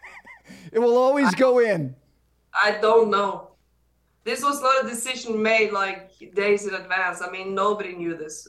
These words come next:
Speaker 2: This was, like, an instant, uh, mic drop that it was, it just felt right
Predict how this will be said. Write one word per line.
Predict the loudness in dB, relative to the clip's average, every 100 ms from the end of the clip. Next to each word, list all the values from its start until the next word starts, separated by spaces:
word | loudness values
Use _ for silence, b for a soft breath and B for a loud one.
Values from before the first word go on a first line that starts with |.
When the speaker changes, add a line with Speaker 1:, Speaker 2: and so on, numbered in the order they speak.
| -6
Speaker 2:
This | -4 -4
was, | -6
like, | -6 -6
an | -8 -14
instant, | -8 -8 -8 -8 -6 -6 -8
uh, | -6 -4 -2 -4 -4 -6
mic | -6 -6 -8
drop | -10 -10 -8
that | -10 -10 -12 _ _ _ _ _ _ -4
it | -2
was, | -2
it | -4 -2
just | 0 0 -2 -10
felt | -4 -2 -4
right | -6 -4 -4 -8